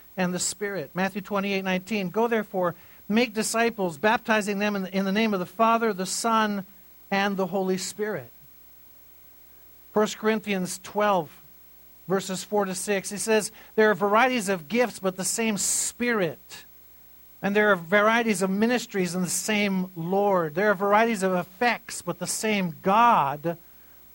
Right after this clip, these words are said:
who works all these things in all persons." Second Corinthians thirteen fourteen,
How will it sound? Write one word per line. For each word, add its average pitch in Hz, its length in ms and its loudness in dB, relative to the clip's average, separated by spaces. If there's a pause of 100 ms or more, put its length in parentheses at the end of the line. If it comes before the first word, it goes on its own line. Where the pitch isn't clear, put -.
(240)
who 202 120 2
works 190 340 0
all 226 360 4
these 196 420 -6
things 131 520 -10 (420)
in 175 140 -2
all 165 160 -4
persons." 151 420 -12 (1300)
Second 202 340 -2
Corinthians 196 440 -4
thirteen 185 400 -6
fourteen, 185 480 -6